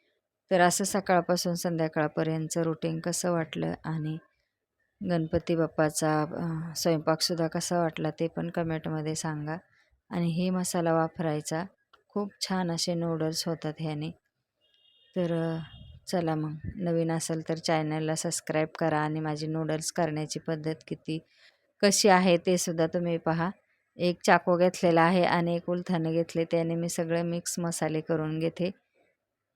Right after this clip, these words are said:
आणि चला मग, लाईकसुद्धा करत जा आणि चॅन-, व्हिडिओ जर आवडत असतील तर ते पण मला सांगा. तर आता इथं नूडल्स तयार झालेला आहे.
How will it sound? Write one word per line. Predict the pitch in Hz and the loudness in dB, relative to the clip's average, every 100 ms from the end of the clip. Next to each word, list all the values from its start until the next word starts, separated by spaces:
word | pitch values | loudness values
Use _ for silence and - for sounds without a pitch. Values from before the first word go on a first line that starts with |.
| _ _ _ _ _ _ _ _ _ _ _ - | _ _ _ _ _ _ _ _ _ _ _ -12
आणि | 170 160 160 | -6 -4 -4
चला | 165 175 165 | -6 -4 -2
मग, | 156 151 147 151 - | -2 -4 -6 -8 -2
लाईकसुद्धा | 165 165 170 - 185 185 | 6 6 6 2 0 2
करत | 180 185 170 160 | 4 4 4 2
जा | 165 170 | 2 0
आणि | 165 165 165 | 2 0 0
चॅन-, | 175 160 156 151 156 151 - _ _ _ _ _ - _ _ | 2 4 4 0 -2 -6 -12 _ _ _ _ _ -20 _ _
व्हिडिओ | - 185 170 175 | 4 6 10 10
जर | 175 185 | 10 12
आवडत | 175 170 170 | 12 10 8
असतील | 175 175 180 156 | 6 4 2 2
तर | 165 165 | 2 2
ते | 165 165 | 4 4
पण | 170 170 | 4 4
मला | 165 156 | 4 4
सांगा. | 160 165 151 156 208 _ _ _ _ _ _ _ _ _ - - - - - - | 4 2 4 0 -2 _ _ _ _ _ _ _ _ _ -16 -12 -8 -8 -6 0
तर | 180 | 2
आता | 175 180 | 6 6
इथं | 180 190 185 | 6 6 4
नूडल्स | 175 170 170 - | 6 6 4 6
तयार | 175 165 | 8 8
झालेला | 165 185 160 160 160 | 8 6 6 6 6
आहे. | 165 175 165 | 6 4 0